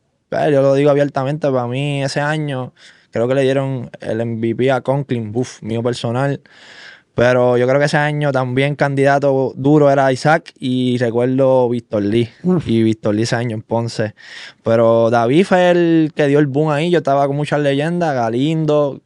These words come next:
Speaker 1: eh, Gui-, una leyenda que sigue jugando y de los míos personal, de los más bestias, Guillermo Díaz.
Speaker 2: Chacho, papi, lo tuvo aquí, ese es mío,
Speaker 1: Eh,
Speaker 2: la madre.
Speaker 1: y tuve el área Ayuso en su último año.
Speaker 2: Bestia.
Speaker 1: So, tener todo ese grupo de veteranos ahí.
Speaker 2: Esa mente tuya volando en canto.
Speaker 1: Papi, sí,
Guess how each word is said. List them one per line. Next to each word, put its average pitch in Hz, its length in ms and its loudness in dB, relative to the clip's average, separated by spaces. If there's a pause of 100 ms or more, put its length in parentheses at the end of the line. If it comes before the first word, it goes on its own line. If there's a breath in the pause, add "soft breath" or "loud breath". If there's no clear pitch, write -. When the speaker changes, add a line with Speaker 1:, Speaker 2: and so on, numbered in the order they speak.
(180)
Speaker 1:
eh, 113 500 0
Gui-, 110 320 -4
una 127 260 -2
leyenda 135 520 2
que 131 100 0
sigue 131 220 0
jugando 131 340 -2
y 131 60 0
de 123 100 2
los 117 100 -4
míos 120 200 -4
personal, 127 440 -4
de 131 100 -2
los 117 80 -4
más 117 140 -4
bestias, 131 440 -2
Guillermo 110 340 -6
Díaz. 135 440 -2
Speaker 2:
Chacho, - 540 -8
papi, 156 200 -8
lo 202 100 -4
tuvo 175 180 -6
aquí, 185 360 -4
ese 185 140 -4
es 185 40 -6
mío, 185 100 -4
Speaker 1:
Eh, 123 440 2
Speaker 2:
la 123 80 0
madre. 139 100 -2
Speaker 1:
y 135 40 -2
tuve 135 220 2
el 135 60 2
área 147 160 2
Ayuso 151 320 0
en 147 80 -2
su 151 100 -4
último 135 380 -2
año. 135 300 -4
Speaker 2:
Bestia. 160 500 -6
Speaker 1:
So, 127 260 -4
tener 127 380 -4 (360)
todo 143 120 2
ese 151 160 2
grupo 156 400 2
de 151 240 2
veteranos 147 480 0
ahí. 143 520 0
Speaker 2:
Esa 131 140 -2
mente 196 280 -4
tuya 202 180 2
volando 170 320 -4
en 175 60 -4
canto. 170 220 -6
Speaker 1:
Papi, 156 280 0
sí, 147 300 -4